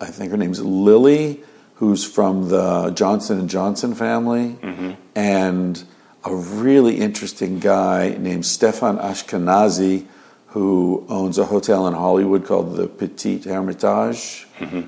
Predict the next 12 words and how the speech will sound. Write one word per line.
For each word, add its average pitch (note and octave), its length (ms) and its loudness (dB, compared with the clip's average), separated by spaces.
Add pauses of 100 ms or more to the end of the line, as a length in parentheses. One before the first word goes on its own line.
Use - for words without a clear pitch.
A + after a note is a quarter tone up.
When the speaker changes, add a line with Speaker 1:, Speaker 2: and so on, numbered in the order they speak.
Speaker 1:
which - 200 -8
is F2+ 200 -2
a E2+ 140 2
very, F2 760 -2
like, - 260 -4
fancy F2+ 540 -4
art, - 500 -2 (160)
hip, F2+ 320 -4 (220)
bohemian F2 800 -4
kind E2+ 280 -6
of, E2 240 -4
uh, - 280 -4